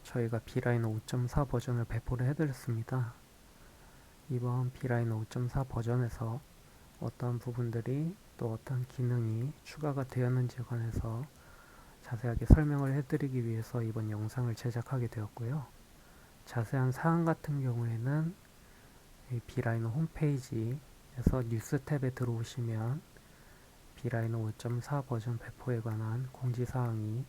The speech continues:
적혀 있으니까 많은 관심 부탁드리고요. 비라이너 계정에 로그인해서 자세하게 한번 알아보겠습니다. 비라이너 계정 같은 경우에는 아이디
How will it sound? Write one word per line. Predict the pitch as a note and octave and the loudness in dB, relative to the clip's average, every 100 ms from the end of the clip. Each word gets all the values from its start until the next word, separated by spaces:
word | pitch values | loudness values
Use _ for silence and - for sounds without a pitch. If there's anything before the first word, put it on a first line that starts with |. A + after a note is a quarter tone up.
| - - - - | -10 -20 -20 -10
적혀 | - - B2+ | -8 -4 -2
있으니까 | B2 - A#2 - C3+ B2+ | -2 -4 -6 -4 -6 2
많은 | A#2+ A#2 | 4 4
관심 | A2+ A2+ A2 A#2 | 4 2 2 0
부탁드리고요. | - - - B2+ A#2 - A#2 C3+ - - - - - - | -2 -10 -4 -2 -2 0 2 2 -2 -12 -20 -20 -20 -20
비라이너 | - B2+ C3 B2+ A#2+ | -4 2 4 4 2
계정에 | - A#2+ C3 B2+ A#2+ A2+ C3 - - - B2 | 2 0 4 4 4 2 0 -2 -14 -6 -2
로그인해서 | A2+ C3 B2+ C#3 - A#2 A2+ B2+ D3+ - | 2 2 4 4 4 2 0 -2 -6 -12
자세하게 | - A2+ - A#2 A2 A#2+ | -8 -6 -2 -2 0 0
한번 | A#2+ A#2+ | 2 2
알아보겠습니다. | A2 A2 A2 G#2+ G2 - - - - - - - - - - - - - - - | 4 4 6 4 2 -4 -12 -16 -18 -18 -20 -20 -20 -20 -20 -20 -20 -20 -20 -6
비라이너 | B2+ B2+ B2+ B2 | 2 4 6 4
계정 | - A#2 C#3 | 2 4 4
같은 | C#3 - C#3 | 4 4 4
경우에는 | B2+ A#2+ B2 A#2 A2+ A2+ C#3 - - - - - | 4 4 4 4 2 2 0 -4 -16 -20 -20 0
아이디 | A#2+ A#2+ B2+ B2+ A#2+ B2 | 6 8 8 6 2 2